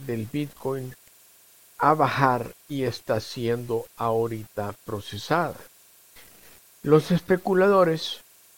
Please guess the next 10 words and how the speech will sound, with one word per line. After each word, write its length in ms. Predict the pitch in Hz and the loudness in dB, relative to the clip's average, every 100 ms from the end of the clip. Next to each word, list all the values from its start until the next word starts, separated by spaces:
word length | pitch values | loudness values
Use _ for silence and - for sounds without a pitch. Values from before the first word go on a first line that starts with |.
| _ | _
bajaron 580 | 127 120 - 135 147 143 | 2 2 4 2 2 0
en 140 | 135 | -4
cantidad, 720 | 127 131 123 - 127 143 127 90 - _ _ _ _ _ | -2 -2 -2 -4 0 0 0 -4 -16 _ _ _ _ _
pero 420 | - 131 139 131 - _ | 6 6 6 2 -4 _
los 300 | 127 117 - | -4 -4 -4
tenedores 880 | - 123 117 113 123 143 143 139 - - _ _ | -4 -2 -2 0 0 0 -2 -4 -6 -10 _ _
de 220 | 127 113 110 | -4 -2 0
Bitcoin 600 | 160 170 - 113 104 101 _ _ | -2 -4 -8 -12 -12 -12 _ _
a 140 | - 113 | -6 -2
largo 520 | 110 110 123 127 | -2 0 0 -2